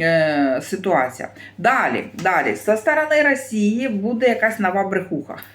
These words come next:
<laughs> Я не знаю, що це за королева, тобто якась, якась брехня.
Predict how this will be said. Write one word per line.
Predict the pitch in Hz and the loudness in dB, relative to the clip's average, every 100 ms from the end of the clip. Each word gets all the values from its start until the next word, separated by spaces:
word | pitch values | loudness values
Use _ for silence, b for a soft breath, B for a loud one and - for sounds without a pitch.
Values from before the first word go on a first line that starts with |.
| - | -6
<laughs> | 240 233 202 | -4 -2 -4
Я | 180 180 | -4 -2
не | 170 | 0
знаю, | 139 82 - | -2 -2 -4
що | 143 | -6
це | 131 | -6
за | 135 | -6
королева, | - 139 143 220 294 196 B B B - | -2 2 2 2 2 -2 B B B -6
тобто | 147 147 160 | -6 -2 -4
якась, | - 165 165 - - | 0 -2 -2 -14 -14
якась | 160 160 165 | -4 0 0
брехня. | 160 160 160 135 | 0 -4 -2 -6